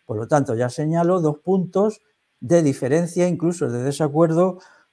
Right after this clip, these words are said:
con los filósofos cínicos.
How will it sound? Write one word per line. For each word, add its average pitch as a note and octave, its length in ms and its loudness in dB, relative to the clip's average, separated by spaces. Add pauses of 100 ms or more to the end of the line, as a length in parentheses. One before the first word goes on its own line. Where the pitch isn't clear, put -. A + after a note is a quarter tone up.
con D#3 220 4
los E3+ 160 2
filósofos C#3+ 920 0
cínicos. G#2+ 760 -6